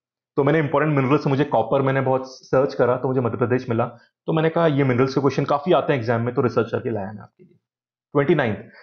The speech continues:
रेणुकूट, ये एक जगह है उत्तर प्रदेश में, किसके लिए फेमस है? बहुत फेमस प्लांट है यहाँ पे, आपने, मुझे लगता है बहुत फेमस कंपनी है यहाँ पे, जहाँ पे बहुत इंपॉर्टेंट एक मेटल बनता है।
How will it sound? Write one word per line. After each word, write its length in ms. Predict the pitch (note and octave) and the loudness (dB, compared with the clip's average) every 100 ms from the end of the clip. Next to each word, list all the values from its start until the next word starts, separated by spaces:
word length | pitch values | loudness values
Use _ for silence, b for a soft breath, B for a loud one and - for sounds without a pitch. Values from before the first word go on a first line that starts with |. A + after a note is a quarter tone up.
| B - | B -2
रेणुकूट, 680 | C#3+ F3+ A#3+ A#3 G3 - - | 2 4 2 2 0 0 0
ये 60 | E3 | 0
एक 120 | B2+ | 2
जगह 220 | C#3 F3 | 2 2
है 80 | F#3+ | 2
उत्तर 180 | F#3+ G#3 | 0 0
प्रदेश 360 | C#3+ D#3+ E3 | 2 2 2
में, 240 | C3+ - - | -4 -4 -2
किसके 300 | F3 F3 G#3 | -2 2 2
लिए 100 | G3 | 2
फेमस 340 | F3 C#3+ C3 | 2 0 0
है? 80 | B2 | 0
बहुत 260 | C#3 E3+ | 0 0
फेमस 240 | D#3 C#3+ E3 | 0 0 0
प्लांट 340 | D3+ B2 C#3 | -2 -2 0
है 60 | F3 | 0
यहाँ 140 | D#3 | 0
पे, 180 | G2 - _ _ _ _ _ _ - | -4 -10 _ _ _ _ _ _ -4
आपने, 280 | B2 C#3 | -2 0
मुझे 200 | C#3 B2+ | 0 2
लगता 220 | D3 D3 D#3 | 0 2 2
है 40 | |
बहुत 180 | D#3+ - | 0 0
फेमस 240 | C3+ D#3 | 0 0
कंपनी 340 | - A#2+ D3 D#3 | -4 -4 -2 0
है 80 | |
यहाँ 160 | C#3+ C3+ | 0 0
पे, 140 | C3+ | -2
जहाँ 220 | D3+ B2+ B2+ | -2 0 0
पे 160 | D3 C#3+ B B - | -2 -2 B B -10
बहुत 380 | G#2+ D#3+ - B3 | -4 -2 0 0
इंपॉर्टेंट 500 | E3 - D#3 F#3 F3+ | 0 0 2 2 0
एक 140 | D#3+ | 0
मेटल 300 | C3 A#2+ C#3+ | -2 0 0
बनता 300 | A#2+ G#2+ G#2 | 0 -2 -6
है। 180 | G2+ - | -8 -10